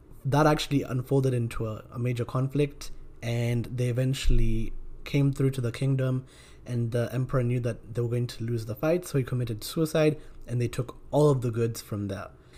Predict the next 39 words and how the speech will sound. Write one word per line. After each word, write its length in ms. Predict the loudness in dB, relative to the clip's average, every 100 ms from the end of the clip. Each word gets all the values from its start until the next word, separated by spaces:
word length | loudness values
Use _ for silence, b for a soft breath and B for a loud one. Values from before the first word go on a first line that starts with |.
| B B B
So, 420 | 10 12 12 10
I 60 |
mean, 200 | 8 6
it's, 240 | 4 0 -2
it's, 460 | -4 -4 -8 -10 -16 b b b -14
it's 100 | 0
quite 240 | 4 4
odd 220 | 6 4 4
the 80 |
way 320 | 4 4 4 2
this, 480 | 0 -4 -4 -8
this 360 | -6 -6 -6 -10 -8
whole 160 | -4 -2
concept 460 | 0 -2 -2 -4
of 120 | -4 -4
ownership 580 | -4 -2 -2 -4 -6 -6
and, 120 | -8
you 60 | -6
know, 100 | -8
property 680 | -6 -6 -6 -6 -6 -6 -8 B B B B
seems 280 | 2 4 4
to 100 | 2
matter 260 | 2 0
so 160 | 0 0
much 300 | 0 -2 -6
to, 400 | -4 -2 -2 -4
to 220 | -6 -6
European 840 | -4 -2 -4 -4 -4 -4 -4 -6 -8 -8
governments, 800 | -4 -2 -2 -4 -6 -10 -12 -14 -8
but 120 | -4
when 120 | -4
it 60 | -2
comes 220 | -4 -4
to 360 | -6 -6 -6 -10 -16 -6
African 540 | -6 -4 -4 -4 -4 -8 B B
or 80 | 0
even 260 | 2 2 2
other, 220 | 0 -2 0
otherworldly, 680 | 0 0 2 0 0 -2